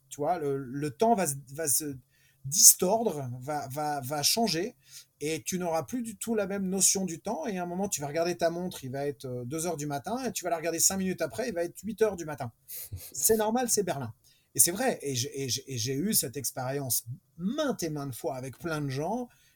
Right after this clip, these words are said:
Speaker 1: qui, en partant, me disent, « Euh, moi, euh, tranquille, euh. » Et je dis, « Non, non, c'est pas une histoire de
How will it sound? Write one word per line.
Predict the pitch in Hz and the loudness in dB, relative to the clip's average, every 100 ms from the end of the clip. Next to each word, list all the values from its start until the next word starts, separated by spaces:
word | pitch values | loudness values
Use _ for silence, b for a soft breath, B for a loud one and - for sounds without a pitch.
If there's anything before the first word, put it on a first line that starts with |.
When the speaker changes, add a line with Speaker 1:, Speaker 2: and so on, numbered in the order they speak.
| _ | _
Speaker 1:
qui, | 156 | -4
en | 147 | -2
partant, | 135 143 - 160 | 0 -4 -2 -2
me | 151 | -2
disent, « | 147 120 117 117 | 0 0 0 -2
Euh, | 120 | -2
moi, | 123 135 135 | -2 -2 -2
euh, | 113 | -4
tranquille, | - 139 123 143 147 151 | -4 -8 -8 -8 -6 -4
euh. » | 120 110 110 b b | -4 -4 -8 b b
Et | 110 | -8
je | |
dis, « | 131 180 | -6 -4
Non, | 277 | -4
non, | 311 285 | -2 -2
c'est | 131 | -2
pas | 185 | 0
une | 214 | 0
histoire | 170 - 190 185 | 0 0 0 0
de | 143 143 135 | -2 -4 -4